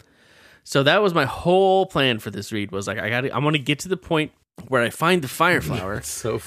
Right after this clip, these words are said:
Speaker 1: and then
Speaker 2: funny.
Speaker 1: go a different direction.
Speaker 2: <laughs>
Speaker 1: Right, 'cause I know I
Speaker 2: Yeah.
Speaker 1: have to find the fire flower and other things. So I'm like, "Okay, I'm gonna,
Speaker 2: Yeah.
Speaker 1: I know how to get to the fire flower. I'm gonna get that, and then as soon as I can, I'm gonna go in a different path,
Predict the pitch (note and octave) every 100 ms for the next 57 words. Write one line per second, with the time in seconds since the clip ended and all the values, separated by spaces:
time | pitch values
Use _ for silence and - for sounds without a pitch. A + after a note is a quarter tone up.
0 | - D3+ D#3 D3+ D3 C#3 C3 - F3+ -
1 | D#3+ C#3+ B2 A#2+ G3 - - F#2+ G#2+ _
2 | E3+ - _ - - _ - C3+ C3 C3+
3 | C3+ F3 E3+ C#3+ D3 B2+ A2+ A#2+ A#2 A#2
4 | A2 G2+ A#2 C#3 C#3+ - C#3+ C#3+ G#2+ A2
5 | E2+ A2 - A#2+ A2+ A2 B2 C3+ A2+ F2+
6 | F#2+ C#3+ D#3+ D#3 D3+ C#3+ C3 G#2+ G#2 G2+
7 | G2+ G#2+ G#2+ G#2 C#3 D3 - C3 A#2 -
8 | - - B2 B2 A2+ G#2+ E3 D#3+ C#3 A#2+
9 | C3+ A2 A2 G#2+ G#2 G#2 G2+ G#2 B2+ -
10 | D#2+ - D3 G#2+ A2+ -